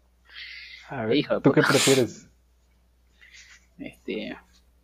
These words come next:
Speaker 2: pues me chingo un pastelito, ¿no? Porque al chile, <laughs> al chile yo sí quiero pastelito.
Speaker 1: O sea, ¿te sientas en el miembro viril?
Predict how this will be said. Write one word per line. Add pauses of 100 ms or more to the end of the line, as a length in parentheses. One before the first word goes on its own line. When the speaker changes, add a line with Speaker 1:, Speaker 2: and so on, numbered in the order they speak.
(140)
Speaker 2:
pues
me
chingo
un
pastelito,
¿no?
Porque (920)
al
chile, (260)
<laughs>
al
chile (120)
yo
sí
quiero
pastelito. (2250)
Speaker 1:
O
sea,
¿te
sientas
en
el
miembro
viril?